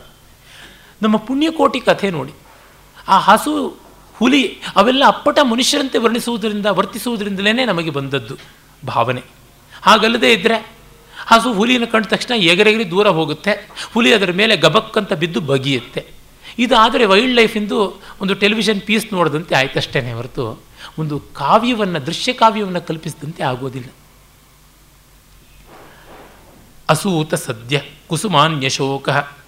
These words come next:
ಸ್ಕಂಧಾತ್ ಪ್ರಭೃತ್ಯೇವ ಸಪಲ್ಲವಾನಿ ಪಾದೇನ ನಾಪೈಕ್ಷತ ಸುಂದರೀಣಾಂ ಸಂಪರ್ಕಮಾಸಿಂಜಿತ ನೂಪುರೇಣ. ಈಗ ಅಶೋಕ ವೃಕ್ಷ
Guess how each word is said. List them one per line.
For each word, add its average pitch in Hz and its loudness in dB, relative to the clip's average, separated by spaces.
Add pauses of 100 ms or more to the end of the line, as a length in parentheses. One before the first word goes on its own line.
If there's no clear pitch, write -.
(260)
ಸ್ಕಂಧಾತ್ 151 2
ಪ್ರಭೃತ್ಯೇವ 139 -2 (600)
ಸಪಲ್ಲವಾನಿ 143 2 (340)
ಪಾದೇನ 160 4
ನಾಪೈಕ್ಷತ 135 -2
ಸುಂದರೀಣಾಂ 143 -2 (240)
ಸಂಪರ್ಕಮಾಸಿಂಜಿತ 143 -2
ನೂಪುರೇಣ. 151 -2 (1300)
ಈಗ 147 0 (580)
ಅಶೋಕ 156 0
ವೃಕ್ಷ - -2